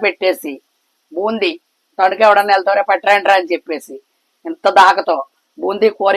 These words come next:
ఎగురు పెట్టేసి అంతంత కూర వేసేది లచ్చించారు, వచ్చేసేది లచ్చించారు. ఎక్కువ మా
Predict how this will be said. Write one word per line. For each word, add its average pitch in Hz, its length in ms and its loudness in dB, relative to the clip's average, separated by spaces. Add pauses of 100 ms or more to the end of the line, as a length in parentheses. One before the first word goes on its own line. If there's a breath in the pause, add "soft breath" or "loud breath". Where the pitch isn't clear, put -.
ఎగురు 180 200 -6
పెట్టేసి 175 440 -8 (300)
అంతంత 185 320 -2 (100)
కూర 190 200 0
వేసేది 202 380 -4
లచ్చించారు, 185 480 -2
వచ్చేసేది - 420 -20 (840)
లచ్చించారు. 165 520 -6 (760)
ఎక్కువ 269 300 -4
మా 247 60 6